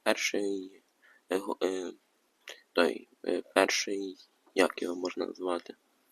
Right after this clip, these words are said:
Оце, е, коротше, очко перше за нами. Добре, добре, добре. Так, атакуємо, атакуємо. Опа! Опа. Давайте, давайте. Підходьте.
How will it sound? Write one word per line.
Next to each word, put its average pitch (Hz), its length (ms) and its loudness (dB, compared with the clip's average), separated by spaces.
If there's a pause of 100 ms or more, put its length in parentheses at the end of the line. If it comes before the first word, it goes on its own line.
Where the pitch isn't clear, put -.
(720)
Оце, - 260 -6
е, 95 380 -2 (1800)
коротше, 80 360 2
очко - 360 6
перше - 400 -2
за 202 120 -6
нами. 160 240 0 (720)
Добре, - 300 -6
добре, - 340 -10
добре. - 240 -18 (680)
Так, - 240 -2
атакуємо, 98 520 -4
атакуємо. 110 420 -4 (160)
Опа! - 420 -2 (840)
Опа. - 420 -10 (160)
Давайте, - 340 -2
давайте. 104 480 -4
Підходьте. - 480 -4